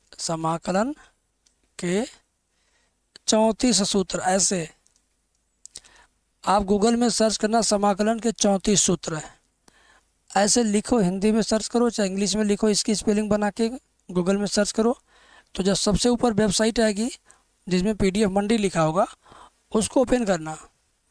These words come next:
वहाँ पर क्या क-, मिलेगा आपको कि वहाँ पर आपको मिल जाएगा जितने भी सूत्र हैं समाकलन के, एक जगह पे इकट्ठा। इसके अलावा भी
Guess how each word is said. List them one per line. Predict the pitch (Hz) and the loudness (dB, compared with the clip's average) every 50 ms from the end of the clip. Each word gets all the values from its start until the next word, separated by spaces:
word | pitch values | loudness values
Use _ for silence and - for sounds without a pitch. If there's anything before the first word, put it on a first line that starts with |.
| _ _ - - _ _ _ _ - | _ _ -20 -20 _ _ _ _ 0
वहाँ | 190 190 208 240 | 2 2 4 4
पर | 233 262 240 | 2 0 0
क्या | - 247 240 240 233 | 2 2 2 2 2
क-, | - 262 240 240 - 214 | -2 -6 -10 -8 -4 -2
मिलेगा | 220 220 226 220 226 214 | 0 2 2 4 2 2
आपको | 202 - - 240 262 - _ _ _ - - _ _ _ - | 0 0 -2 -4 -4 -4 _ _ _ -20 -20 _ _ _ -4
कि | - 202 | -2 0
वहाँ | 190 202 196 214 240 | 2 4 4 4 2
पर | 233 262 247 | 2 2 2
आपको | 233 226 - - 226 | 2 0 0 -2 -2
मिल | 226 226 226 220 | 0 0 2 2
जाएगा | 226 214 202 196 202 233 - - _ _ _ _ _ _ _ _ _ - | 2 2 4 2 0 0 -2 -8 _ _ _ _ _ _ _ _ _ -4
जितने | 180 190 185 - 226 220 | -4 -4 -4 -2 -4 0
भी | 202 208 208 | 2 2 2
सूत्र | - - 208 202 - 202 190 | 2 2 0 0 0 0 0
हैं | 196 180 | 0 0
समाकलन | - 190 175 175 175 - 196 185 175 165 | -2 -2 -2 -2 -4 -2 -4 -6 -6 -6
के, | - 170 170 - _ _ _ _ _ _ _ _ _ _ _ - | -12 -16 -16 -18 _ _ _ _ _ _ _ _ _ _ _ 0
एक | 240 240 240 226 190 175 | 2 2 2 2 0 -2
जगह | 190 185 180 208 202 | -2 0 2 0 0
पे | - - 202 | 0 0 -4
इकट्ठा। | 185 - 190 165 - - - 151 143 - - _ _ _ _ _ _ _ _ _ _ _ _ _ _ _ _ _ _ _ _ _ _ _ _ _ - _ _ _ _ _ _ _ _ _ _ _ - - - 220 | -2 -2 -2 -4 -2 -2 -2 -2 -2 -6 -12 _ _ _ _ _ _ _ _ _ _ _ _ _ _ _ _ _ _ _ _ _ _ _ _ _ -20 _ _ _ _ _ _ _ _ _ _ _ -20 -12 -4 -2
इसके | 226 214 - - - 247 | 0 0 0 2 2 2
अलावा | 220 196 196 202 214 233 254 254 | 4 4 4 4 4 4 4 4
भी | 196 165 160 151 147 | 4 2 0 0 -4